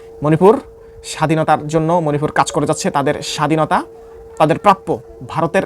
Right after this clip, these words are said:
আগ্রাসনের শিকার হয়ে তাদের একটা করদ রাজ্যে পরিণত হয়ে সেভেন সিস্টার যেভাবে আছে, এটা কোনোভাবেই তাদের জন্য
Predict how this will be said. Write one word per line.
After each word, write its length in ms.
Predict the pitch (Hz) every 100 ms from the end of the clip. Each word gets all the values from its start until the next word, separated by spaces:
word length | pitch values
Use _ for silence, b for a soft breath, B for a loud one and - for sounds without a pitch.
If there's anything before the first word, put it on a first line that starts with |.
| -
আগ্রাসনের 420 | 151 143 139 190
শিকার 320 | 170 - 151 143
হয়ে 120 | 160
তাদের 240 | 143 165 165 B B
একটা 140 | - 175
করদ 380 | - 196 233 180
রাজ্যে 220 | 180 170
পরিণত 360 | 165 165 147
হয়ে 120 | 147 151
সেভেন 220 | 151 147
সিস্টার 280 | 151 - 139
যেভাবে 260 | 143 143
আছে, 300 | 131 - 190 - B B B B - -
এটা 120 | 139
কোনোভাবেই 400 | 147 147 147 160
তাদের 220 | 143 139
জন্য 300 | 143 160 247